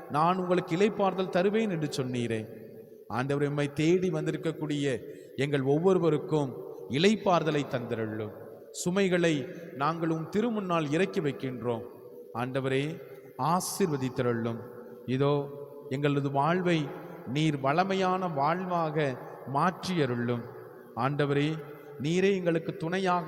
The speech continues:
இருந்தருளும். எங்களது புலம்பலை எல்லாம் களி நடனமாக நீர் மாற்றியருளும்.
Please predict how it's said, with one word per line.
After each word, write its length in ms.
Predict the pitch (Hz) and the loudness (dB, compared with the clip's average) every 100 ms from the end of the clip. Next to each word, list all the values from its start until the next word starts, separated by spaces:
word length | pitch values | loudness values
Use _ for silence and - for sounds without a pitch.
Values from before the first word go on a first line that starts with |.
| 165 | -2
இருந்தருளும். 600 | 143 131 127 120 120 110 - - - - | 0 0 -2 0 -2 -4 -12 -16 -18 -8
எங்களது 360 | 135 156 160 156 | -4 0 2 0
புலம்பலை 480 | - 165 202 196 185 | 0 0 2 4 2
எல்லாம் 400 | 170 160 165 170 - - - | 2 2 2 0 -4 -12 -10
களி 280 | - 175 214 196 | 0 2 2 2
நடனமாக 760 | 160 185 190 190 185 175 175 143 - - - | 2 2 2 2 4 4 4 2 0 -10 -2
நீர் 240 | 170 160 | 2 2
மாற்றியருளும். 920 | 151 175 196 - 190 160 139 131 123 | 4 2 2 -2 2 2 4 0 -2